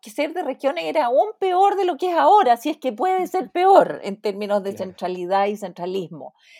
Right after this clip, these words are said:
Speaker 1: Em, pero quiero recomendarles el libro no solo, eh, en términos de, de, de su obra musical. El libro es la vida de un hombre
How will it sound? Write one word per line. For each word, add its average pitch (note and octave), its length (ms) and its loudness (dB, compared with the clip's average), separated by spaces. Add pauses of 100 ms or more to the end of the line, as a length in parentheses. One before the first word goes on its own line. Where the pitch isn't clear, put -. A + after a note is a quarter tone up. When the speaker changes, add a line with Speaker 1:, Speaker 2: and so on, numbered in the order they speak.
(420)
Speaker 1:
Em, G3+ 920 -4 (340)
pero A3+ 240 4
quiero D#4+ 220 -4
recomendarles D4 760 -4
el A3+ 160 -8
libro B3+ 320 -6
no B3+ 220 -6
solo, F4 500 -2 (720)
eh, G3 720 -4
en G3 240 -10
términos A3 600 -4 (840)
de, E3 460 -6
de, D3 1000 -8
de E3 160 -10
su G#3+ 160 -4
obra G#3+ 240 2
musical. E3+ 840 -4 (340)
El G#3 220 -4
libro B3 520 -4
es G#3+ 340 -6
la F3+ 200 -12
vida G#3+ 380 -6
de G3 100 -8
un F3+ 180 -10
hombre G#3 520 -6